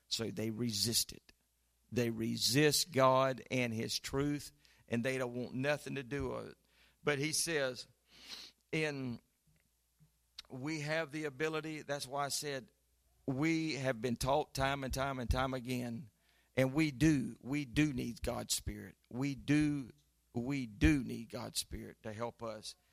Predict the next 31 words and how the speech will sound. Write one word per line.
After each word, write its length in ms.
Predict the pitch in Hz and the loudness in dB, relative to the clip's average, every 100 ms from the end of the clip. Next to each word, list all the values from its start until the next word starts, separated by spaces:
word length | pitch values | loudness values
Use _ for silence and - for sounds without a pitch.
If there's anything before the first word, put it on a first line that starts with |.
| _ - _ _ - | _ -20 _ _ -6
because 380 | 127 139 131 113 | -4 -2 -2 -4
the 200 | 127 160 | -6 -2
end 180 | 165 | -2
time, 580 | 160 160 165 160 147 120 - _ _ _ _ _ - | 0 0 2 0 -4 -10 -14 _ _ _ _ _ -2
as 160 | 139 123 | -2 -2
he 140 | 160 | -6
had 140 | 147 | -6
told 280 | - 156 160 | -4 -2 0
us, 420 | 160 165 160 - - _ _ _ - | 0 -2 -6 -12 -14 _ _ _ 4
that 200 | 175 165 | 4 4
is 140 | 147 - | -2 -6
why. 220 | 113 104 101 107 _ _ _ _ _ _ _ _ _ _ _ _ _ _ _ _ _ _ _ _ - | -8 -8 -14 -20 _ _ _ _ _ _ _ _ _ _ _ _ _ _ _ _ _ _ _ _ -2
And 180 | 151 139 | -2 -2
Paul, 480 | 143 175 160 151 - | 0 2 2 0 -2
and, 160 | 135 | -2
and 240 | 135 127 139 | 0 0 4
I 80 | 143 | 4
will, 260 | 147 143 - | 4 0 0
I 80 | 131 | -2
will 200 | 131 131 | -2 -2
end 200 | 139 135 | -4 -8
with 100 | 135 | -10
this. 380 | 120 120 113 - | -8 -8 -8 -6
In 140 | 127 | -4
the 120 | 123 156 | 0 2
eighth 260 | 170 156 | 2 0
chapter, 560 | - 175 151 - 127 117 104 104 - _ - _ _ _ _ _ _ _ _ _ _ _ _ - | -2 0 -2 -4 -6 -6 -8 -16 -20 _ -20 _ _ _ _ _ _ _ _ _ _ _ _ -2
when 120 | 143 | 0
he 80 | 147 | 0
tells 380 | 127 151 151 131 | -2 0 0 0
us, 260 | 135 - | -2 -2